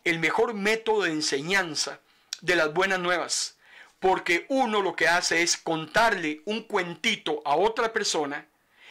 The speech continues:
que está relacionado con ella. No estamos diciendo su nombre,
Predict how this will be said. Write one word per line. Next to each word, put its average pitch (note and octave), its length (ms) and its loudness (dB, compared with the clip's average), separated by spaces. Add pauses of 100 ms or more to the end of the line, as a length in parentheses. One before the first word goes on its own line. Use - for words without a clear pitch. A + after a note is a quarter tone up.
(180)
que G3 120 4
está G#3 460 2
relacionado E3+ 920 0
con A3+ 180 0
ella. D#3 360 -4 (480)
No F3+ 200 0
estamos A#3 360 0
diciendo G#3+ 480 0
su A3+ 160 -2
nombre, A#3 440 -2